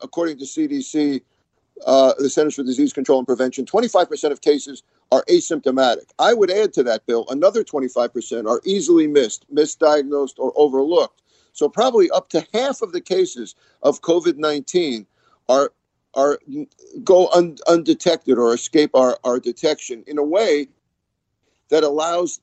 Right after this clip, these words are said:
the virus to continue to spread in the community. Because we've learned since, since the China outbreak, we've learned that it's even more contagious than we were led to believe,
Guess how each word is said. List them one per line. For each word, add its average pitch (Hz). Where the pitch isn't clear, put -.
the 147
virus 147
to -
continue 190
to 160
spread 156
in 143
the 135
community. 143
Because 135
we've 202
learned 196
since, -
since 220
the 170
China 160
outbreak, 123
we've 143
learned 156
that 147
it's 151
even 180
more 190
contagious 170
than 131
we 127
were 123
led 127
to 131
believe, 117